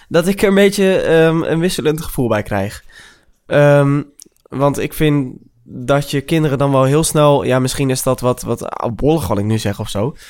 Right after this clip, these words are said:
Ja, ik bedoel, ik ben ook geen achttien meer, ik ben wel twintig hele jaren. <laughs> Eh, maar ik vind het nogal wat dat je, dat je kinderen wel heel snel betrekt bij, ehm, nou ja, contact met de cloud, zeg maar.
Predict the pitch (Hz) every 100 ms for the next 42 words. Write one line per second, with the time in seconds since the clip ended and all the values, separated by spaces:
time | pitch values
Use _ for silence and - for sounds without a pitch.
0 | - - - 101 110 110 107 101 117 -
1 | 98 - - 113 139 - 131 113 110 104
2 | - 117 117 117 113 120 135 117 135 196
3 | 262 - - - - 214 220 269 - 214
4 | 175 190 196 - 208 190 190 165 160 160
5 | 156 - 135 147 - 147 - 165 151 131
6 | 135 143 127 123 170 208 - 175 156 143
7 | 160 143 - - 120 127 123 123 - 123
8 | 127 120 117 113 - - - 165 151 107
9 | - 131 - 151 151 - 127 131 - 175
10 | 196 - 123 - 101 95